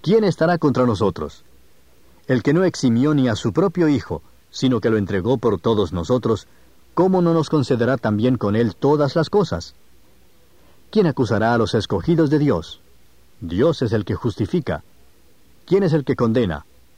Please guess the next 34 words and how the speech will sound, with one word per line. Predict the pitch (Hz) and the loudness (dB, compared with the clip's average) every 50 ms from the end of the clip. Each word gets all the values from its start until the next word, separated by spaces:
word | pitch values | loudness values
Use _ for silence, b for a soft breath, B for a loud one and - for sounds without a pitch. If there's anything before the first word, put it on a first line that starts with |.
| - - - - _ _ - | -20 -20 -20 -20 _ _ -12
Cristo | - 104 117 131 - - 135 120 | -6 -2 -2 -2 -2 -2 -4 -4
Jesús | - 113 98 - 147 147 127 - | -2 -4 -4 -2 -2 -2 -2 -2
es | 123 104 | -2 -2
el | 123 113 - | -2 -2 -2
que | 117 104 | -2 -2
murió, | 98 95 104 113 120 92 76 - - - - | -2 0 0 0 0 0 -2 -6 -12 -20 -14
sí, | - - 175 139 - B B B B B | -4 -2 0 0 -2 B B B B B
más | 117 120 131 123 - | 0 0 0 0 0
aún | 120 117 135 160 170 147 B B B | 0 2 2 2 2 0 B B B
el | 139 135 117 | -2 -2 0
que | - 127 | 0 0
resucitó, | 120 117 104 - 127 98 104 101 - 135 135 151 151 - b b b b b | 0 0 0 -2 -2 -2 -2 -2 0 0 0 0 0 -2 b b b b b
el | 131 135 123 - | -2 -2 -2 0
que | - 127 | 0 0
además | 110 107 107 131 139 - - | 0 2 2 0 0 0 0
está | 120 98 - - 123 123 | -2 -2 -2 -2 -2 0
a | |
la | 120 101 90 | 0 0 0
diestra | 98 113 131 120 - - 117 107 | 0 0 0 0 -2 -2 -4 -2
de | 92 90 | -2 -2
Dios, | 82 95 110 127 135 120 - b b b b b - - | -2 0 0 0 0 -2 -6 b b b b b -4 -2
el | 131 123 110 | 0 0 0
que | - 123 104 | 0 -2 -2
también | - 95 92 92 110 113 117 | 0 -2 -2 0 0 2 2
intercede | 117 113 104 90 104 98 87 - - 143 170 156 156 | 2 0 0 0 -2 -4 -4 -2 -2 0 0 0 0
por | 127 151 147 135 | 0 0 -2 0
nosotros. | 139 - 113 139 123 90 - 80 73 - - - - - - - - - - - - - - - - _ - - - _ - | 0 -2 0 -2 -2 -4 -4 -10 -12 -12 -16 -20 -20 -20 -20 -20 -20 -20 -20 -20 -20 -20 -20 -20 -20 _ -20 -20 -20 _ -4
¿Quién | - 165 180 175 | 0 0 2 2
nos | 170 151 123 | 2 0 0
separará | - 127 120 123 113 104 92 117 127 | -2 -2 -2 0 -2 -2 0 0 0
del | 120 117 107 | 2 2 0
amor | 95 95 107 107 104 | 0 0 0 0 0
de | 98 92 | -2 -2
Cristo? | - 117 139 - - 175 175 165 | -2 -2 -2 -2 0 -2 -2 -2